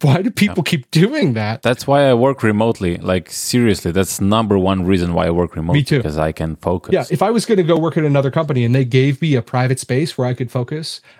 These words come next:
Speaker 1: I would, I would be much more inclined to get off of the remote plan. But honestly, right now, I love working remotely so much, I don't think I would ever go back. But I ended up not using the treadmill anymore because I was carrying it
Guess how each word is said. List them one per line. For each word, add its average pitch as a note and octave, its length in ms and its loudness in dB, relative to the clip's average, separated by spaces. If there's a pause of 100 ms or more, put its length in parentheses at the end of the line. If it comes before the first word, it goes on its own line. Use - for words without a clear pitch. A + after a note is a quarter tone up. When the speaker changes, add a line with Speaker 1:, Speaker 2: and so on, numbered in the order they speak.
Speaker 1:
I C3 120 2
would, B2 340 -2
I D3 120 0
would C3+ 120 0
be B2+ 100 2
much C#3 260 2
more C3 100 0
inclined A#2+ 380 0
to A#2+ 80 -2
get A#2 140 2
off A#2 180 0
of A2 100 -6
the A#2 80 -4
remote A#2 300 -4
plan. A2+ 300 -4
But C#3+ 180 -2
honestly, D#3 340 0
right C3+ 200 0
now, D3+ 260 2
I C#3+ 140 0
love C#3 340 4
working C3+ 260 0
remotely B2+ 640 0 (500)
so C3 200 0
much, D#3 240 0
I C3 80 0
don't B2 160 0
think A#2 160 -2
I A2 80 -2
would G#2+ 120 -8
ever G#2+ 200 -8
go A2 180 -12
back. - 420 -14 (520)
But B2+ 180 -2 (220)
I D3+ 140 2
ended F#3 220 2
up D#3 120 4
not E3+ 240 2
using D#3+ 280 2
the C#3 60 0
treadmill C#3 400 2
anymore B2 320 2
because B2 240 0
I B2 80 0
was A#2+ 160 -2
carrying D#3+ 460 -2
it C3+ 260 -4